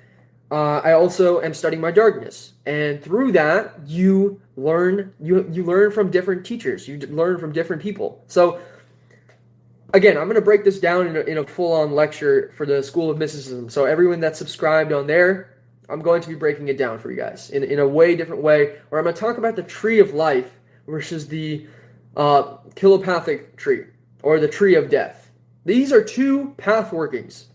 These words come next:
I just brought in a whole concept, so, um, take this in real quick. The tree of life is the tree of ascent.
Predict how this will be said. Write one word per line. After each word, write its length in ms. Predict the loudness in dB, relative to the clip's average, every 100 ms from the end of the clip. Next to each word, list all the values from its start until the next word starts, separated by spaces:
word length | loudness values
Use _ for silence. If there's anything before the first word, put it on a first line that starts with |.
| _ _ _
I 120 | -8
just 180 | -6 -2
brought 220 | 2 4
in 100 | 4
a 80 | 2
whole 240 | 4 6 6
concept, 480 | 4 -2 -2 -8
so, 240 | -4 -4 -6 _ _ _ _ -6
um, 300 | -2 -2 0
take 180 | 2
this 160 | 2 2
in 220 | 0 0
real 160 | -4 -2
quick. 360 | 0 0 -4 _ _ _ _ _ _ _ _ _ _ _ _ _ -20 -20 _ _ _ _ -20 -6
The 80 | -6
tree 240 | 0 0
of 100 | 4
life 380 | 4 4 2 -2 -6
is 100 | -6
the 80 |
tree 280 | -8 0 2
of 60 | 2
ascent. 500 | -2 -6 -8 -12